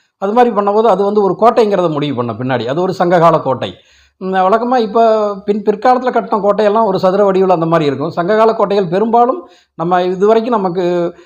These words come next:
ஆ, கண்டுபிடிச்ச எல்லா கோட்டையிலுமே அதிகபட்சம் எல்லாமே வட்டமா தான் இருக்கும். வட்டமான சங்ககால இந்த சத்தியஞான சபையை சுத்தி இருக்கிற அந்த பகுதியில் இருக்கிற பகுதியுமே ஒரு, ஒரு கோட்டை இருந்த இடம் தான் அது.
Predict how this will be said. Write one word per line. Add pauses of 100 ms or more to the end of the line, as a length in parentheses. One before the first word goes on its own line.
(160)
ஆ,
கண்டுபிடிச்ச
எல்லா
கோட்டையிலுமே
அதிகபட்சம்
எல்லாமே
வட்டமா
தான்
இருக்கும்.
வட்டமான
சங்ககால (320)
இந்த (460)
சத்தியஞான
சபையை
சுத்தி
இருக்கிற
அந்த (200)
பகுதியில்
இருக்கிற
பகுதியுமே (360)
ஒரு,
ஒரு
கோட்டை
இருந்த
இடம்
தான்
அது.